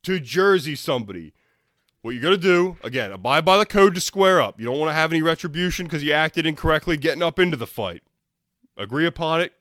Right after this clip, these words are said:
get it going, and then what you're gonna do, if you square up, you're gonna look to punch him in the stomach right away, get him to bend over. Now, as he's bending over,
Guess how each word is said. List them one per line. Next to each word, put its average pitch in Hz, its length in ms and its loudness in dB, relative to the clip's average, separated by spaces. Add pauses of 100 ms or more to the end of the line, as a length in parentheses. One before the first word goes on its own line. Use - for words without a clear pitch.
get 123 180 -6
it 185 80 -8
going, 170 400 0 (420)
and 107 160 -10
then 110 140 -6
what 156 160 -2
you're 180 80 -8
gonna 190 160 4
do, 139 260 -2
if 120 180 -8
you 135 180 -4
square 190 440 2
up, 165 260 2 (400)
you're 117 100 -8
gonna 151 140 0
look 156 180 0
to 120 80 -4
punch 202 360 4
him 208 100 6
in 185 80 8
the 156 80 2
stomach 151 500 0
right 156 260 2
away, 147 440 2 (380)
get 160 160 2
him 202 100 4
to 202 80 6
bend 175 320 0
over. 135 420 0
Now, 127 220 0
as 180 260 2
he's 214 160 -2
bending 220 380 2
over, 175 460 2